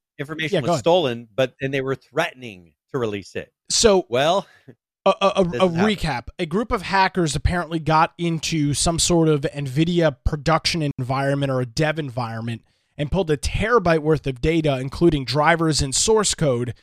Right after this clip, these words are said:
Speaker 2: and were threatening nvidia, "Hey, we're gonna pu-," and of course, this is all because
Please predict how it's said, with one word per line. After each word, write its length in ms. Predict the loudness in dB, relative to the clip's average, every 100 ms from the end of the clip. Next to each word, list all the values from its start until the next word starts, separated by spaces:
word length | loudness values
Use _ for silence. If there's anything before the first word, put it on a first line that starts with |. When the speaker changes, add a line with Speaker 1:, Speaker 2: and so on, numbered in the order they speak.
| _ _ -6
Speaker 2:
and 120 | -2
were 80 | -2
threatening 420 | 0 0 0 -2
nvidia, 460 | -2 2 4 4 0
"Hey, 160 | 0
we're 120 | -2
gonna 200 | 0 -2
pu-," 320 | 2 0 0 -4
and 100 | -2
of 80 | -4
course, 260 | 2 2 4
this 220 | 0 0
is 140 | 0
all 160 | 0 0
because 520 | 0 -2 0 0 -2